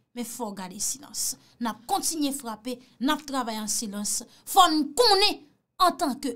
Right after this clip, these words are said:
A.I.C. Ki sa ki te pase nan l'an 8-6 pou v7 jye.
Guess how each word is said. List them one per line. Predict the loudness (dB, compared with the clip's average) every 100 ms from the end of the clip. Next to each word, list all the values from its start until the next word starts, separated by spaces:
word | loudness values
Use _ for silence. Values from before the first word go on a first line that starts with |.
| -4
A.I.C. | -4 -2 -2 -4 -6 -4
Ki | -2
sa | -2 -4 -8
ki | -8
te | -8
pase | -8 -8 -6 -6 -12 -20 _ -8
nan | -6
l'an | -4 -4
8-6 | -4 -4 -4 -4 -6 -8 _ _
pou | -6 -6
v7 | -6 -4 -4 -4 -10 -16 -14
jye. | -12 -10 -14